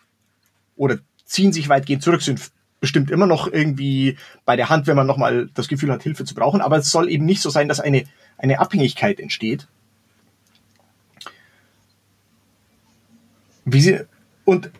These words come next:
um das zu sagen, Facilitation kann ja auch nicht nur sein im Sinne von zum Beispiel agilen Coaching, sondern es kann auch sein, dass, dass da wirklich ganz klassisch Mittel, äh, Wissen vermittelt wird. Angenommen, keine Ahnung, ihr wollt jetzt Kubernetes einführen in eurer Organisation. Vielleicht gibt's da ein Facilitating Team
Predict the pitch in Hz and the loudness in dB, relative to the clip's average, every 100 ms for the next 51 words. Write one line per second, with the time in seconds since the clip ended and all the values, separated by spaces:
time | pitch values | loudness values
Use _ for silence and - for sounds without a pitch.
0 | - - 190 180 - 170 185 180 - - | -8 0 2 2 0 2 2 0 -6 -4
1 | 165 165 160 175 185 - 180 143 175 196 | -2 -2 0 0 0 0 0 0 0 0
2 | 185 165 160 156 147 143 139 - - - | -2 -2 -2 -2 0 0 -2 -8 -8 0
3 | 139 139 143 139 147 127 - 113 104 104 | 2 2 0 -2 -2 -2 -4 -6 -4 -6
4 | - 139 - 135 131 104 104 101 208 269 | -10 -12 -8 -6 -6 -8 -10 -2 -2 0
5 | 214 196 185 170 185 - 147 160 160 156 | 0 0 0 -2 -2 -2 0 0 2 0
6 | - - 143 165 156 151 143 139 143 139 | -2 -4 -4 -2 -6 -6 -4 -4 -2 -2
7 | 147 147 151 - 147 143 139 160 - 135 | 0 0 0 -2 2 4 4 0 -2 -4
8 | 123 113 101 - _ 151 160 143 135 135 | -6 -6 -10 -14 _ -4 0 0 0 0
9 | 131 127 - - 123 123 117 110 104 - | -2 -6 -10 -10 -8 -8 -8 -8 -10 -14
10 | 139 120 185 214 196 - - _ _ _ | -10 -2 0 2 0 -2 -10 _ _ _
11 | - - _ 143 170 - 185 175 160 143 | -20 -20 _ 0 2 0 0 0 0 0
12 | 135 147 - 139 147 143 143 160 160 151 | -2 -2 -2 -2 -2 -4 -6 -6 -2 -4
13 | 139 151 - - - 147 143 - 143 - | -2 -6 -6 -6 -2 -2 -2 -4 -4 -2
14 | - 180 185 180 175 160 156 139 139 175 | 0 2 2 2 -2 -2 -4 -4 -6 0
15 | 202 220 226 | 2 2 -2